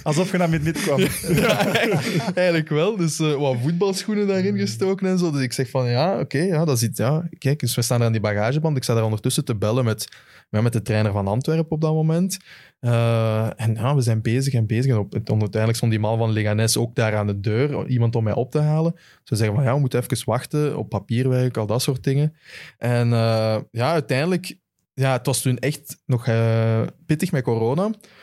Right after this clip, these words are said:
Speaker 2: Dus wij wilden gewoon, ja, op de luchthaven even wachten. Want ja, als, als, als het Antwerpen of Feyenoord werd, moest ik eigenlijk onmiddellijk terugvliegen. Maar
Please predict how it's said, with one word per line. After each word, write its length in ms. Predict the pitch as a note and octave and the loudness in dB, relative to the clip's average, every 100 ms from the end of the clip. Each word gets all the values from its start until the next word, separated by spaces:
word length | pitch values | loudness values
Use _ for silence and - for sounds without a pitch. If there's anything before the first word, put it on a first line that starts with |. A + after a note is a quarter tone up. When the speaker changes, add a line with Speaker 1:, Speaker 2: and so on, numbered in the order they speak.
| - _ - | -20 _ -8
Speaker 2:
Dus 260 | A2+ A#2+ - | -2 0 0
wij 240 | A#2+ A#2 | 0 0
wilden 300 | A#2 A2+ A2+ | 0 0 0
gewoon, 460 | G#2+ G#2+ C3 C#3+ A2+ | 0 0 0 0 0
ja, 340 | A2+ B2 - | 0 -2 -4
op 160 | - A#2 | -6 -2
de 80 | A2+ | 0
luchthaven 540 | A#2 - C#3+ C#3 A#2 - | 0 0 0 0 -2 -4
even 380 | A2+ - A2+ | -6 -4 -2
wachten. 260 | G#2+ A2+ D#3+ | -2 -2 -2
Want 120 | A#2+ | 0
ja, 180 | B2 B2+ | 0 0
als, 280 | - G#2+ - | 0 0 0
als, 180 | G#2 - | -2 -2
als 220 | - - | -4 -2
het 80 | - | -2
Antwerpen 380 | G2+ G#2 A2 G#2+ | -2 0 0 -2
of 60 | |
Feyenoord 300 | - A2+ C3 | -2 -2 0
werd, 120 | C#3+ B2+ | 0 0
moest 180 | A#2+ | 0
ik 60 | A2+ | 0
eigenlijk 260 | A#2 A2 B2 | -2 0 0
onmiddellijk 380 | B2 A#2 A#2+ - | 0 0 -4 -4
terugvliegen. 680 | B2+ A#2+ - D3 D#3+ F#3 F#3 - - - - _ - | -2 -2 -2 0 0 -4 -10 -20 -20 -18 -18 _ -2
Maar 220 | C3 | 0